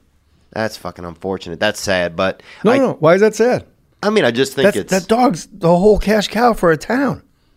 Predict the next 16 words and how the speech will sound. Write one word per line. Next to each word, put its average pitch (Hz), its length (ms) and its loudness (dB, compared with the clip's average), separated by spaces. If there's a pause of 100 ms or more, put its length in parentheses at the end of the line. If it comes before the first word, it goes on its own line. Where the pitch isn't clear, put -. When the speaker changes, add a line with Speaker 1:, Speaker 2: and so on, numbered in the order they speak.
(520)
Speaker 1:
Yeah, 127 160 2
I - 40 0
guess 123 240 0
you'd 131 100 0
probably 123 200 2
wanna 107 140 -2
keep 113 220 -6
it 107 40 -4
with 98 160 0
you 98 80 0
all 87 140 -2
night 90 280 -6
then. 78 240 -12 (260)
Speaker 2:
Look, 143 140 0
when 143 160 0
that, 170 200 -2